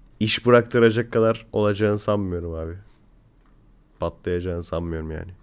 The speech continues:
Keşke. Gelecek böyle birisi. Dağıtım ver lan.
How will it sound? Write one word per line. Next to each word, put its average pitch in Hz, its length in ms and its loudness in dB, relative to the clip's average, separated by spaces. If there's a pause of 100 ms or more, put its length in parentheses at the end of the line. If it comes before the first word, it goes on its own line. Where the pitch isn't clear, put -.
Keşke. 123 500 0 (1900)
Gelecek 104 480 2
böyle 101 240 2
birisi. 101 460 -4 (720)
Dağıtım 110 640 2
ver 117 160 6
lan. 110 300 2